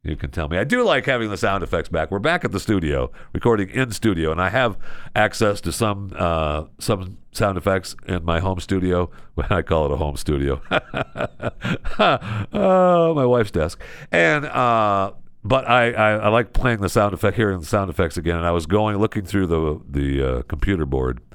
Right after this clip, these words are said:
of some of the sound effects. I'd forgotten I had some of them.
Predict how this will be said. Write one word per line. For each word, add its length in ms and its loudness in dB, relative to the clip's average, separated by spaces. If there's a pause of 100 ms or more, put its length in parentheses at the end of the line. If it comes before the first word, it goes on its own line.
(300)
of 220 -2
some 160 2
of 60 -2
the 80 -2
sound 260 0
effects. 300 -2 (280)
I'd 80 -14
forgotten 500 -4
I 100 -6
had 200 -8
some 240 -10
of 100 -12
them. 120 -16